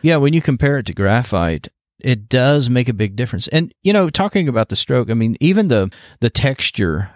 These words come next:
uh, of certain elements in your project you can, uh, create by just varying the stroke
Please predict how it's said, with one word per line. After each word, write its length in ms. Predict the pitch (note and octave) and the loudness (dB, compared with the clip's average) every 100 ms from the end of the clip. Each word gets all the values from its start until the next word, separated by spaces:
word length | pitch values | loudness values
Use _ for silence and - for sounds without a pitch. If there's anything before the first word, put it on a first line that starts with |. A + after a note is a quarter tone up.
| _ | _
uh, 300 | F#2 F#2 F2+ - | -2 0 0 -2
of 180 | G2 | -2
certain 640 | - - A#2 F#2 G#2+ F#2+ G2+ | 0 0 0 0 -2 -2 -2
elements 560 | A#2+ B2 B2 F#2+ F2+ - | 0 2 2 0 -2 0
in 160 | G#2+ G#2+ | 0 0
your 100 | F2+ | 0
project 640 | - G#2 A2 G#2 F#2 - | 0 0 2 0 0 0
you 140 | G2 | -4
can, 420 | - A2 F2+ F2 - | 0 -2 -2 -4 -4
uh, 200 | G2+ G2 - | -4 -4 -6
create 600 | - A2 G2 A#2 A#2+ F2 | -2 0 2 2 0 -2
by 280 | F#2 F#2+ G2 | -2 -2 -2
just 220 | F2 F2 | -4 -4
varying 540 | F#2 G#2 G#2 G2 F#2 | 0 2 2 2 0
the 80 | E2+ | 0
stroke 480 | - - F2+ - - | -2 0 -2 -2 -12